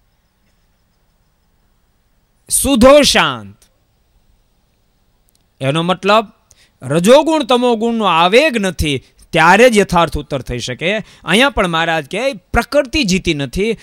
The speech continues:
માને વાસના એ સહિત છે, અને વાસના સહિત હોવાને કારણે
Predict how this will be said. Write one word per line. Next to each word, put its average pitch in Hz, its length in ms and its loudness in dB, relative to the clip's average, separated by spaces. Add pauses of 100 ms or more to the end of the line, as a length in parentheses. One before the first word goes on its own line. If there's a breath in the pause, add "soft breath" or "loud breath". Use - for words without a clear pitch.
(140)
માને 214 320 -2
વાસના 185 680 0
એ 196 100 2
સહિત 139 360 -4
છે, 196 200 -4 (280 soft breath)
અને 160 200 0
વાસના 196 460 2
સહિત 156 260 -2
હોવાને 147 380 0
કારણે 160 580 0